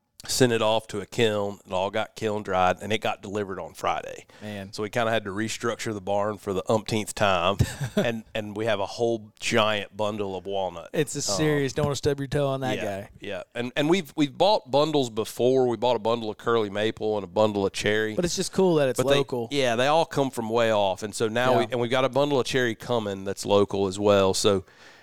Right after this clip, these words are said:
Speaker 1: it, I, you know, you said it well. It, I take a lot of pride in, in the fact that we're
Speaker 2: Mm-hmm.
Speaker 1: building stuff that gets shipped all over the country.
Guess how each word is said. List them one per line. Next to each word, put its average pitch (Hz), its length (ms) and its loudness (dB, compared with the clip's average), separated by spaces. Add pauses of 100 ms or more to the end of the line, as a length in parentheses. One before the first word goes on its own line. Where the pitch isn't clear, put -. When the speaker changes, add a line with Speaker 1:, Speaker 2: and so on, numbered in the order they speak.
(120)
Speaker 1:
it, - 180 4 (220)
I, 127 80 -4 (200)
you 139 140 2
know, 113 280 0 (180)
you 151 200 -2
said 156 260 6
it - 100 0
well. 104 520 0
It, 127 160 -10 (120)
I 127 80 6
take 160 200 -2
a 120 40 -2
lot 117 200 2
of - 80 -10
pride 104 340 0
in, 87 260 -10
in 107 160 -4
the 98 80 -2
fact 101 280 2
that - 100 -6
we're 113 140 -2
Speaker 2:
Mm-hmm. 127 100 -6
Speaker 1:
building 120 380 0
stuff - 580 -4 (140)
that 104 160 2
gets 107 180 0
shipped - 300 2
all 156 260 4
over 151 160 2
the 131 80 -4
country. 117 580 -4